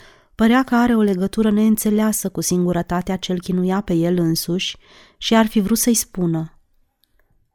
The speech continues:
fiecare dintre voi ați putea face în interesul lumii acesteia ceva, dacă ați vrea, dar nu vreți să faceți. Trecuseră trei zile și fiecare din acestea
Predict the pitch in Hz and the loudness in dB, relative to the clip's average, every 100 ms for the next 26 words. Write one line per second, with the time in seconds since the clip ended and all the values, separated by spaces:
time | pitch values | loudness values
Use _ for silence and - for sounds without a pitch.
0 | _ - 285 269 262 247 190 190 180 180 | _ 0 2 4 4 4 4 0 -2 -2
1 | 196 208 - 208 - - 240 226 220 214 | 0 0 0 -4 -6 -4 -4 0 0 0
2 | 196 185 180 180 196 - 196 185 190 190 | -2 -2 -2 -2 -2 0 0 2 0 0
3 | 170 175 180 170 - 175 170 180 165 170 | -2 -4 -6 -6 -6 -6 -4 -6 -4 -4
4 | 160 - _ _ _ _ _ - 214 214 | -4 -8 _ _ _ _ _ -2 -2 2
5 | 202 185 175 175 165 160 _ _ _ _ | 0 0 -2 -2 -2 -4 _ _ _ _
6 | _ _ 196 208 214 226 208 226 190 160 | _ _ 0 2 4 4 2 0 0 -6
7 | - 165 165 170 165 - - _ _ _ | -6 -8 -8 -10 -12 -14 -20 _ _ _
8 | _ - - _ _ _ _ _ _ _ | _ -20 -20 _ _ _ _ _ _ _
9 | _ _ _ _ _ _ - 233 302 311 | _ _ _ _ _ _ -2 0 2 2
10 | 285 247 233 240 202 180 175 185 202 - | 4 2 2 2 2 -2 -2 -2 -2 -4
11 | - 277 269 - 220 190 175 170 170 180 | -2 0 0 2 0 0 -2 -2 -4 -6
12 | 175 - 190 | -8 -6 -8